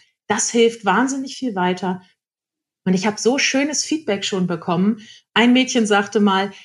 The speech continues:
"Jetzt weiß ich endlich, wofür Mathe ist." Das hatte eine ganz tolle Kollegin auch noch auf LinkedIn gepostet. Die hatte einen K-I-Kurs gemacht. Und sowas einfach mitzukriegen, zu sehen, "Ich kann das doch" und, "Oh, ich studiere nicht Bio, sondern Bioinformatik",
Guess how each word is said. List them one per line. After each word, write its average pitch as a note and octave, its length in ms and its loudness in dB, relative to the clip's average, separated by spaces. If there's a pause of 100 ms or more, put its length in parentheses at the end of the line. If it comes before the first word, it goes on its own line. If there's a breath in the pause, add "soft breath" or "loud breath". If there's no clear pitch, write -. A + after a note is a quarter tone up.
(140 loud breath)
"Jetzt G#3 280 -4
weiß G#3 200 -4
ich - 140 -4
endlich, A3+ 320 2
wofür G3 260 0
Mathe G3+ 300 2
ist." F#3 260 -2
Das F3+ 140 -6
hatte F#3+ 180 -2
eine F3+ 140 -2
ganz F#3 280 -2
tolle F#3 240 0
Kollegin F3+ 520 2
auch F3 160 -2
noch F3+ 120 -2
auf F#3 140 -4
LinkedIn G3+ 340 0
gepostet. F#3 480 -4
Die F#3 100 0
hatte G3 180 -2
einen F3+ 100 -2
K-I-Kurs F#3 640 -4
gemacht. E3 380 -2 (440)
Und G#3+ 220 4 (380)
sowas D#4 360 0
einfach C4 320 -2
mitzukriegen, G#3+ 720 -2
zu F#3 120 -2
sehen, F3 200 0
"Ich - 180 -4
kann C4+ 220 0
das A#3+ 220 -2
doch" - 220 0
und, G#3 180 -2
"Oh, E4 120 -2
ich - 80 -2
studiere A3+ 360 -2
nicht G3+ 240 -2
Bio, B3 240 0
sondern G3+ 300 0
Bioinformatik", G#3 1040 -2